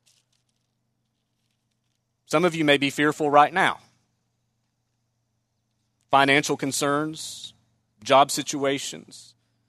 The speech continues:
Some of you may be truly fearful, whether here or at home, of this virus that's going around. Struggles of all types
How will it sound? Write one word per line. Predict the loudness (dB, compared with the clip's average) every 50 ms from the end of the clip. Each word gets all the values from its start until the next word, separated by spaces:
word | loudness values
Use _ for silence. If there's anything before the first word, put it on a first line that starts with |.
| _ _ _ _ _ _ _ _ _ _ -8
Some | -4 -2 0 0
of | 0 -2
you | 0 0
may | 2 2 2 2
be | 0 -4 -6 -4
truly | -4 -4 -2 -2 -2 -4
fearful, | -2 -4 -4 -4 -4 -4 -4 -6 -2 0
whether | 0 0 0 0
here | -2 -2 -2 0 0
or | -2 -2 -4 -4 -6
at | -8 -6
home, | -4 -2 -2 -2 -2 -4 -8 _ -20 _ _ 0
of | 2 2 2 2
this | 0 0 -2 -2
virus | -2 0 2 2 2 0 -2 -6 -8 -8
that's | -6 -8 -6 -6 -6
going | -4 -2 -2 -2 -2
around. | -2 -2 -2 -2 -2 -4 -6 -10 -14 -16 -20 -20 _ _ _ _ _ _ _ _ _ _ _ _ _ _ _ _ _ _ _ _ _ _ _ _ _ _ _ _ _ _ _ _ _ _ _ _ _
Struggles | -10 -8 -4 2 4 4 4 4 4 0 0 0 0
of | -2 0
all | 2 4 6 6 6 6
types | 4 0 -4 -2 0 0 0 -2 -6 -8 -8 -6 -6 -6 -8 -8 -12 -14 -16